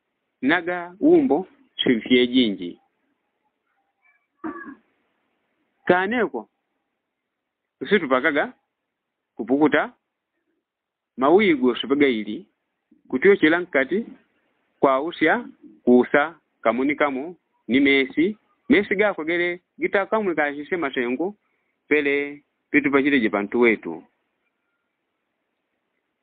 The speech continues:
Kumala pele, suja ulaga kusukususya,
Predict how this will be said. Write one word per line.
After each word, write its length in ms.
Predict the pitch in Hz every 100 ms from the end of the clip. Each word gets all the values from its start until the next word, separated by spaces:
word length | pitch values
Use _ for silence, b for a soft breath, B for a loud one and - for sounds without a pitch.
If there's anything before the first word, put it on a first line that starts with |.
| _ _ _ _ _ _ _ _ -
Kumala 360 | 120 139 156
pele, 340 | 156 175 180 277 _ _ _ _ _ _ _ _ _ _ -
suja 260 | 226 165 151
ulaga 280 | 160 127
kusukususya, 800 | 120 127 120 131 180 139 135 175